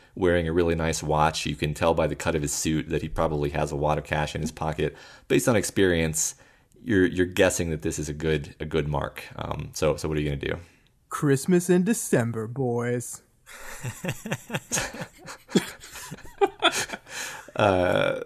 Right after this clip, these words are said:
Speaker 1: so, so Justin and E, um, they, they, they, they, like,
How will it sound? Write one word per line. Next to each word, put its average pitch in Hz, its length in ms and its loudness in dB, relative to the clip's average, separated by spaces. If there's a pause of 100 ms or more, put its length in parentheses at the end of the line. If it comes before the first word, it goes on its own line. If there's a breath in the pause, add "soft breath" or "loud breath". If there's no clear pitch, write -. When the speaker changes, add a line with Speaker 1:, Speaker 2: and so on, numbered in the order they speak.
Speaker 1:
so, 98 380 6 (220)
so 90 220 2
Justin 101 380 4
and 90 120 0
E, 85 460 4
um, 78 400 2 (800 soft breath)
they, 80 260 2
they, 78 600 -2
they, 85 380 0
they, 82 200 -2
like, 73 400 -2